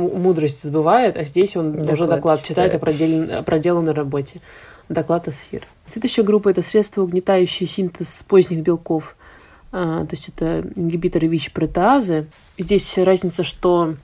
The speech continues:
Speaker 1: препараты, о которых мы уже говорили, нуклеотиды и не, не нуклеотиды, это препараты, которые действовали на уровне трансляции, транскрипции, а здесь уже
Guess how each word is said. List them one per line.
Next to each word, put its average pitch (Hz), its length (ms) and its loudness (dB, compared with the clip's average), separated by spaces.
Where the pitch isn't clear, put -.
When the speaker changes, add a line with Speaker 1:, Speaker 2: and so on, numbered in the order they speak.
Speaker 1:
препараты, 165 440 2
о - 40 -16
которых 156 280 -4
мы 165 80 -4
уже 160 100 -2
говорили, 185 340 0
нуклеотиды 165 600 -2
и - 20 0
не, 156 200 -4
не 160 160 -2
нуклеотиды, 165 580 -6
это 170 340 -6
препараты, 185 480 2
которые 170 320 0
действовали 170 460 0
на 160 420 0
уровне 165 600 0
трансляции, 196 580 0
транскрипции, 170 720 -4
а 143 160 -4
здесь 208 280 -2
уже 175 340 0